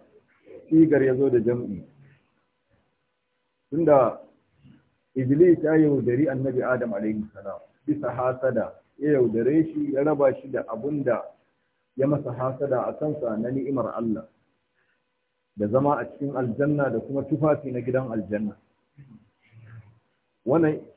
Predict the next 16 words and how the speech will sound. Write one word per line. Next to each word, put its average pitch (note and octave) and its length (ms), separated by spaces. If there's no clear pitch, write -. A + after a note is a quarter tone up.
Iblis D3 500
ya D3 240
zo E3 300
a B2+ 100
sifar C#3+ 480
nema D3 340
wa B2 220
Annabi C3+ 260
Adam C3+ 380
ko C#3+ 160
kuma C#3+ 160
ba D3+ 240
wa D3 160
Annabi B2+ 320
Adam C3 320
shawari C#3 480